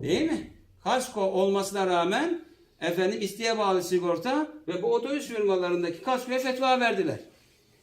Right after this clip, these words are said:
Geçelim kredi kartına. Kredi kartına her ikisi de diyorlar ki evet kredi kartı kullanmak doğru değil, uygun değil. Ancak vaktini geçirmemek kaydıyla, faize düşmemek kaydıyla olabilir diyorlar.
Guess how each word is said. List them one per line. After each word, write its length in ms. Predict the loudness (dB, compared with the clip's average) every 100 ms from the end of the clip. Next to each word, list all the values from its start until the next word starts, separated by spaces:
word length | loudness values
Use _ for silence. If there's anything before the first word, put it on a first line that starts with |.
| _ _ 4
Geçelim 460 | 8 8 6 -2 0
kredi 300 | 2 2 4
kartına. 540 | 6 6 4 0 -2 -8 -16 -18 -20 -6
Kredi 380 | 0 0 0 2
kartına 500 | 4 4 0 -2 0
her 220 | 2 2
ikisi 400 | 0 -2 -4 2
de 160 | 2
diyorlar 440 | 2 2 4 2 0
ki 60 | 2
evet 300 | 2 2 0
kredi 280 | 0 0
kartı 300 | -2 -2 -2
kullanmak 480 | -8 -4 -2 -2 -4
doğru 300 | -2 -2 0
değil, 360 | 0 -2 -2 -6 2
uygun 420 | 2 4 4 4
değil. 420 | 6 4 2 -2 -14 _ _ _ -4
Ancak 600 | 2 4 4 0 -4 -2
vaktini 520 | 0 -2 -4 -2 -2
geçirmemek 720 | -2 0 0 2 2 2 2
kaydıyla, 720 | 2 2 2 2 4 2 0 -4 -18 -6
faize 520 | 0 4 4 2 0
düşmemek 580 | 0 2 2 2 2 4
kaydıyla 640 | 4 4 0 0 0 2
olabilir 540 | 6 6 6 4 4 4
diyorlar. 340 | 4 2